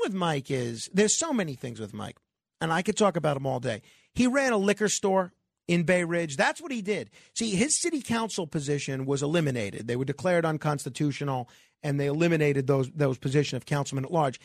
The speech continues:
And they were all, they asked all the council members at large, all of them, there's two per borough, "What are you gonna do? What are you gonna do? What are you gonna do?" And all of them basically had jobs they were gonna try and line up in politics. Mike said, "I'm gonna open a liquor store."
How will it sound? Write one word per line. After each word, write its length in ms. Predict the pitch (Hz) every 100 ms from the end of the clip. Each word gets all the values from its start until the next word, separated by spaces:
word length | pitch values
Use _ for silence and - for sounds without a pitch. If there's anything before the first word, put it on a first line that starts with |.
| - _ _
And 180 | 196 202
they 80 | 208
were 180 | 220
all, 240 | 262 294 277
they 180 | 190 240
asked 200 | 302 -
all 120 | 277
the 80 | 262
council 340 | - 240 240
members 320 | 226 220 208 185
at 140 | -
large, 400 | 170 143 104 -
all 300 | 185 185 165
of 80 | 120
them, 200 | 95 -
there's 160 | 127 123
two 200 | 208 175 -
per 140 | 165
borough, 360 | 143 143 110 - _ _
"What 120 | 202
are 40 | 233
you 40 |
gonna 160 | 226 226
do? 160 | 208
What 140 | 139 160
are 40 |
you 60 | 185
gonna 140 | 190
do? 120 | 175
What 80 | 139
are 40 | 156
you 100 | 160
gonna 120 | 127
do?" 40 | _ _ _
And 100 | 214
all 320 | 254 339 370 330
of 60 |
them 240 | 247 233 190
basically 760 | 214 202 220 214 196 190 190
had 320 | - 196 175 - - -
jobs 400 | 147 190 185 170
they 100 | 185
were 100 | 175
gonna 120 | 175 165
try 220 | 180 170
and 120 | 165
line 200 | 156 156
up 140 | 147
in 120 | 156 147
politics. 600 | 247 330 - - - _ _ _ _
Mike 360 | 160 220 254 -
said, 220 | 240 226
"I'm 80 | 208
gonna 160 | 220 214
open 160 | 202
a 60 | 190
liquor 200 | 175 139
store." 300 | 143 -